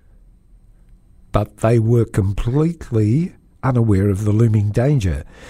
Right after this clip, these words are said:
They were spared, however, thanks to a handful of synagogues, uh, beadles who acted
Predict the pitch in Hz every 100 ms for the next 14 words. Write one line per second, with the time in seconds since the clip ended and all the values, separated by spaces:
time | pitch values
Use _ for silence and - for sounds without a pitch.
0 | - - - - - - 123 131 - 165
1 | 175 151 147 139 127 - 151 135 143 123
2 | 127 139 135 143 120 101 - 165 160 156
3 | 160 139 - - - 117 104 101 101 101
4 | 101 101 101 - - - _ - - 131
5 | 147 147 147 139 135 - - 113 117 117
6 | 143 - 127 120